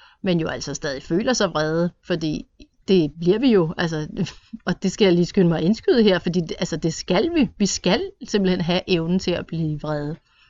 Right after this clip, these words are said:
Hvis ikke vi har vredesfølelsen, eller har lukket helt ned for den, jamen, så har du ikke noget forsvar mod mennesker, som ikke respekterer dig, øh, dig og dine grænser. Og du er højst sandsynligt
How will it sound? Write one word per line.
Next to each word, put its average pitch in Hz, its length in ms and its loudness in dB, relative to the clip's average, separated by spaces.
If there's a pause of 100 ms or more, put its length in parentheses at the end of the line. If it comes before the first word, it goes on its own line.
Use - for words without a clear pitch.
(120)
Hvis 202 160 -2
ikke 285 140 -4
vi - 80 0
har 196 300 4
vredesfølelsen, 170 800 -2
eller 160 140 -2
har 160 100 -2
lukket 156 360 -4
helt 220 240 -2
ned 302 280 2
for 170 140 0
den, 156 160 -6 (400)
jamen, 226 80 4
så 214 120 2
har 202 80 2
du 170 80 0
ikke 165 120 -2
noget 165 140 0
forsvar 214 520 0
mod 180 180 0
mennesker, 180 420 0
som 180 200 -2
ikke 190 200 -6
respekterer 190 560 -6
dig, 151 380 0
øh, 170 300 -2
dig 160 180 2
og 214 80 -2
dine 175 160 -2
grænser. 226 420 -6 (1300)
Og 190 100 2
du 180 60 4
er 160 60 2
højst 247 260 -2
sandsynligt 180 500 0